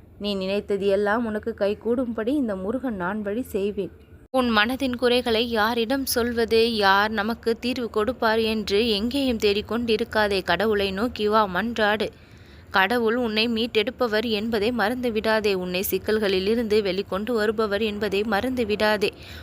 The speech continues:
உன் கவலைகளை எல்லாம் இறைவனின் மீது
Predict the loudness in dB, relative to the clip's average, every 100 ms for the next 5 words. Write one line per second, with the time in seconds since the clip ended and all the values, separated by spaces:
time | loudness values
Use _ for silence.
0 | -6 0 2 4 4 4 2 2 2 2
1 | 2 2 2 0 0 0 -2 -2 -2 0
2 | 2 0